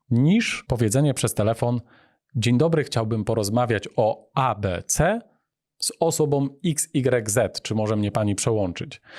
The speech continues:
ponieważ wtedy rzeczywiście jest to cold calling i jest to zimny telefon. A celem tego zadania jest to, żebyśmy mogli te telefony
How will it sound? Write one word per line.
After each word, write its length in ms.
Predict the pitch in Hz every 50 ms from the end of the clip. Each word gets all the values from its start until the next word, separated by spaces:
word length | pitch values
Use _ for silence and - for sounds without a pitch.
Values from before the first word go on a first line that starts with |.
| - - - -
ponieważ 360 | - 117 117 113 117 113 -
wtedy 480 | - - - 180 165 139 151 160 180 - - - _ _ -
rzeczywiście 600 | 107 117 117 - 117 135 170 165 - - 147 135
jest 240 | 131 113 - -
to 360 | - 120 117 113 117 - _ _
cold 360 | - - 135 127 120 110 - -
calling 380 | - 135 139 135 131 120 113 -
i 60 | 113
jest 200 | 107 107 101 -
to 100 | - 104
zimny 320 | 98 107 117 117 107 104 101
telefon. 500 | - 95 90 87 - - 82 85 85 - - - - - - - - -
A 120 | - 101 95
celem 380 | - - - 190 208 180 143
tego 200 | 117 123 104 107
zadania 360 | 98 104 98 104 101 98 101 98
jest 260 | 98 92 - - -
to, 120 | - 147 151
żebyśmy 360 | 147 139 127 120 - - 117
mogli 340 | 113 127 151 156 147 147 131
te 120 | - 123
telefony 560 | - 123 120 110 - 131 123 120 120 117 117